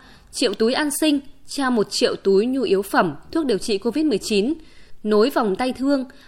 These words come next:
bảo trợ sáu trăm hai mươi tám trẻ mồ côi do đại dịch.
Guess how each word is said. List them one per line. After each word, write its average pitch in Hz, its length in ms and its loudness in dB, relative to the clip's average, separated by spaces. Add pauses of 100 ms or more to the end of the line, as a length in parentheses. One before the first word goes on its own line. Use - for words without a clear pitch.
bảo 185 160 2
trợ - 240 -2 (100)
sáu 196 120 -2
trăm 269 200 -4
hai 254 120 -6
mươi 254 100 -2
tám 196 260 -6
trẻ 233 200 -4
mồ 175 180 -2
côi 233 400 0
do 208 140 -4
đại 185 220 -6
dịch. 175 200 -4